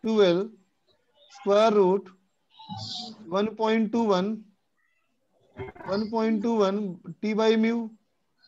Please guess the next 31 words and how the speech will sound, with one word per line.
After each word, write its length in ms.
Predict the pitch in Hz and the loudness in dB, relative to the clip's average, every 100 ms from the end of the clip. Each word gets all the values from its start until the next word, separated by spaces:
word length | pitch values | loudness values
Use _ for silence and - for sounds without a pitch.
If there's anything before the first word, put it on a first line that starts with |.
| _ _ 196 | _ _ -2
है 100 | 226 | 0
ना? 180 | 208 135 - _ _ _ _ _ _ - | 0 -6 -14 _ _ _ _ _ _ -8
तो 60 | |
बोलो 160 | 180 208 | -2 0
तो 80 | 214 | 2
बेटा 200 | 202 233 | 0 0
एफ 220 | 208 208 | 0 0
dash 200 | 196 226 | 0 0
by 220 | 202 220 | 0 0
एफ 240 | 220 226 220 | 2 0 -2
कितना 220 | 226 233 | -6 -4
हो 160 | 220 214 | -6 -8
जाएगा? 420 | 226 226 233 262 285 - - - _ - - - - _ | -4 -2 -2 -6 -10 -20 -20 -20 _ -20 -20 -20 -20 _
ये 60 | 185 | -2
होगा 180 | 202 226 | 2 2
वन 240 | 214 214 | 2 0
पॉइंट 240 | 208 208 202 | 0 0 2
वन। 280 | 220 190 139 - _ _ _ _ - _ _ _ _ - _ _ - | 2 0 -4 -14 _ _ _ _ -20 _ _ _ _ -20 _ _ 0
बोलो, 260 | 196 147 131 - _ - - _ _ _ _ | 0 0 -6 -20 _ -20 -20 _ _ _ _
ठीक 120 | - 202 | -2 2
है, 320 | 220 160 - - - _ _ _ _ _ | 2 2 -4 -10 -20 _ _ _ _ _
तो 60 | 185 | -4
एफ 140 | 180 | -2
डैश 260 | 185 220 214 | 0 0 0
हमारा 280 | 220 226 | 0 2
हो 120 | 226 226 | 2 2
गया 160 | 226 | 2
वन 300 | 214 226 226 | 2 0 -2
पॉइंट 300 | 220 226 226 | -2 -2 0
वन 220 | 220 226 | 0 0
F। 260 | 226 226 - | 2 0 -2